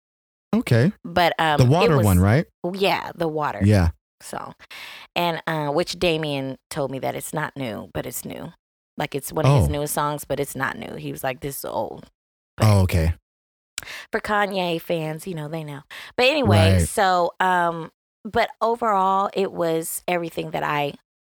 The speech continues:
Speaker 2: hoped and wanted to be. And there were so many people who were, like, touched by it. Like I said, one of the girls was a Jew, and she was like, "As soon as the choir started singing,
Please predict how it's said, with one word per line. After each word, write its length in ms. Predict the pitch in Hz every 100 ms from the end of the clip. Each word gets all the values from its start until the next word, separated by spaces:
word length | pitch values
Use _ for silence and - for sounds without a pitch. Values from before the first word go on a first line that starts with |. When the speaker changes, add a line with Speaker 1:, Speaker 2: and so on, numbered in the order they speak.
| _
Speaker 2:
hoped 260 | - 151 -
and 80 | 147
wanted 240 | 143 143
to 120 | - 160
be. 160 | 151
And 100 | 151
there 80 | 175
were 120 | 175
so 320 | 165 - 165 165
many 340 | 165 160 151 - _ _ _ -
people 760 | 208 190 - 170 170 - 254 - _ _ _ _ _ _ _ -
who 160 | - 196
were, 200 | 175 160
like, 220 | 156 -
touched 340 | - 165 -
by 180 | 165 160
it. 180 | 156 180
Like 200 | 175 170
I 60 |
said, 260 | 165 175 160
one 120 | 165
of 80 | 165
the 60 | 160
girls 380 | 160 156 156 170
was 140 | 156
a 80 | 151
Jew, 260 | 160 160
and 100 | 156
she 160 | 151 175
was 140 | 170
like, 280 | 160 147 139 - - - - -
"As 140 | 165
soon 220 | - 214
as 80 | 269
the 80 | 208
choir 360 | - 180 175 202
started 340 | - 202 202
singing, 480 | - 214 214 208